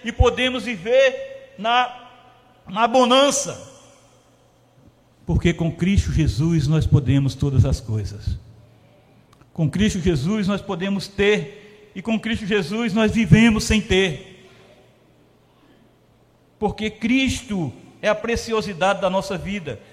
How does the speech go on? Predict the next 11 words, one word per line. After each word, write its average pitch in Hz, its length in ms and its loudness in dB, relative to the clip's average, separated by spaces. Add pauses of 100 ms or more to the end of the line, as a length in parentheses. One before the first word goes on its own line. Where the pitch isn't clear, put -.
(140)
Cristo 254 640 -4
é 226 80 -2
o 254 60 4
de 254 120 -4
maior 240 380 4
valor 240 480 6
da 220 140 -2
nossa 214 240 -6
vida. 170 420 -10 (140)
É 277 120 2
Jesus. 277 760 -4